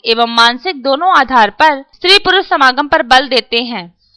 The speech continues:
तंत्र वास्तव में कल्पसूत्र का एक अंग है। कल्पसूत्र में आगम, चामल, जामर तथा तंत्र का समन्वय है। तंत्रों की संख्या चौसठ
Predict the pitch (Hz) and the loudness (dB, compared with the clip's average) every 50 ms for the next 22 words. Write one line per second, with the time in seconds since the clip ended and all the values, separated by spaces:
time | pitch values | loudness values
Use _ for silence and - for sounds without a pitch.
0 | _ _ - 302 320 381 403 - 370 285 254 254 254 285 - - - 440 440 440 | _ _ 0 2 2 2 0 0 -2 0 2 4 4 2 2 2 2 2 2 2
1 | 440 427 - - 277 277 - - - - 381 381 - - 415 415 - 381 370 370 | 0 -4 0 2 2 2 2 -2 -8 -8 -8 -8 -6 -10 -8 -2 2 4 4 4
2 | 370 359 - 254 233 233 262 269 262 247 247 - 269 294 294 - - 349 - - | 2 2 2 2 2 2 0 -4 -6 -6 0 0 0 0 0 -4 -10 -10 -8 -8
3 | 359 339 339 339 294 - - - 233 240 247 220 233 233 262 - - 285 226 220 | -8 -4 -2 -2 -4 -4 -2 2 4 4 4 4 0 -4 -4 -2 0 0 0 2
4 | 226 233 247 226 214 254 220 214 226 247 262 302 277 - 247 240 - - - 254 | 0 -4 -4 -2 0 2 2 2 2 0 -2 -2 -2 0 0 0 0 0 -2 -2
5 | 285 285 370 381 403 392 392 - 370 320 262 226 220 226 233 233 254 240 202 180 | -2 -4 -6 -2 0 0 0 0 -4 -4 -4 -4 -4 0 -2 -2 0 -2 -6 -6
6 | _ - 214 220 220 220 254 240 247 240 269 - 277 247 240 233 269 247 247 - | _ -4 -4 -4 -4 -4 -4 -4 -4 -4 -8 -6 -6 -6 -4 -2 -2 -2 0 0
7 | 311 294 320 - 392 | 0 0 0 0 -4